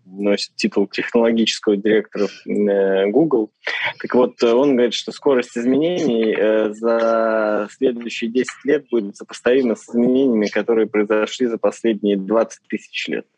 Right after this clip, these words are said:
Вот, э, то есть количество, да, изменений, которые мы с вами переживём. Это очень интересно, вдохновляюще, вызывающе и так далее.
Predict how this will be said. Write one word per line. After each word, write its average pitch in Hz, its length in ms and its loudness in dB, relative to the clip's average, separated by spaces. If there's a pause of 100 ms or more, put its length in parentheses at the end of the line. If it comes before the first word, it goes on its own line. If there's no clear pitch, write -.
(720)
Вот, 92 580 0
э, 87 360 2
то - 80 -6
есть - 260 -10
количество, 110 600 0
да, 107 200 2
изменений, 104 520 -2
которые 104 380 -2
мы 104 140 2
с 107 120 -10
вами 98 320 0
переживём. 90 540 -2
Это 101 440 0 (380)
очень 110 360 2
интересно, 120 840 0
вдохновляюще, 110 1160 0
вызывающе 117 1300 -2
и 95 120 -16 (200)
так 101 180 -2
далее. 82 300 -4